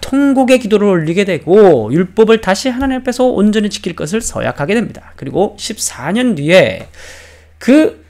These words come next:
리더십의, 리더십의 모델과도 같았던 느헤미야가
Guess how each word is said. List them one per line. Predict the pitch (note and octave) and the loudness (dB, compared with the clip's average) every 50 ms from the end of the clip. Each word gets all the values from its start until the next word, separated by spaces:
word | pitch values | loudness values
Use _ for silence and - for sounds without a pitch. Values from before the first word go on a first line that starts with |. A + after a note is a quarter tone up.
| _ _ - | _ _ -8
리더십의, | D3 D3+ D3 D#3 F#3+ F#3+ A3+ A3 - D#3 C#3 C3 - - - - | -6 -4 -2 -2 2 4 4 2 2 0 -2 -2 -2 -4 -10 -6
리더십의 | B2 C#3+ E3 F3+ G3 F#3 G#3 G#3+ G#3+ G#3+ - - F#3 G3 G3 | -4 0 2 2 4 6 8 8 8 6 4 2 2 2 2
모델과도 | E3 C#3+ D3+ F3 A3+ B3+ B3+ A#3 A3 F#3+ E3+ | 4 2 4 6 6 6 6 6 4 4 2
같았던 | E3 D#3+ - F3 - - C#3+ C3+ A2+ A2+ A2+ | 0 -2 -4 -8 -8 -6 -8 -6 -6 -6 -4
느헤미야가 | A#2+ D3+ E3+ F#3 F3+ E3+ E3 D#3 C#3 C3 - G2+ G2 G#2+ C#3 G3+ C4+ D4+ | -2 0 0 2 0 0 0 -2 -2 -2 -4 -6 -4 0 2 2 2 2